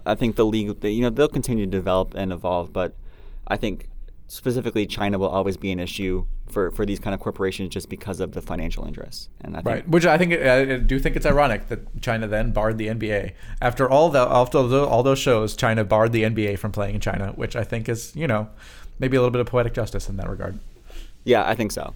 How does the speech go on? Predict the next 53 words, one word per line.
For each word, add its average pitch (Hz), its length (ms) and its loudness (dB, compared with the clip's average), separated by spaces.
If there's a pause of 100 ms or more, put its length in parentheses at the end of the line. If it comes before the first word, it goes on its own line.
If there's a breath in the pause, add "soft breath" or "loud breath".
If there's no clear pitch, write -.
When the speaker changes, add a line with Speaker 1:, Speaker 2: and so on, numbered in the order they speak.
(120)
Speaker 1:
I - 40 -12
think 98 160 -4
so. - 120 4
And 143 120 8
I - 60 4
think 175 360 2
Speaker 2:
<laughs> - 280 -6
Speaker 1:
that 147 140 4
was 185 140 2
a 175 40 2
really 165 200 2
good 143 200 2
overview 143 380 0
we 139 120 -2
did. 156 360 2 (220)
Um, 110 420 -2
and 120 100 10
that 117 140 10
brings 131 240 4
us 127 100 -2
to 143 140 0
the 135 100 6
twenty 143 280 0
twenty-two 151 420 0
N 143 120 0
B 147 100 2
A 156 80 4
playoffs, 156 600 -2
which 120 180 -2
are 117 120 0
in 117 80 0
Speaker 2:
Here 117 100 2
Speaker 1:
full 117 60 6
Speaker 2:
we 117 60 8
are. 147 180 6
Speaker 1:
swing. 208 220 -2 (560 loud breath)
And, 120 320 4
um, 110 440 0
you 117 60 0
know, 123 140 6
really, 117 240 4
I 110 60 2
think 117 160 -2
this 117 180 -6
was 113 300 -4 (100)
super 127 360 -2
interesting 107 420 -4
and 101 100 -6
super 107 220 -4
informative. 101 500 -2
I 113 80 0
think 120 260 -2
that 120 200 2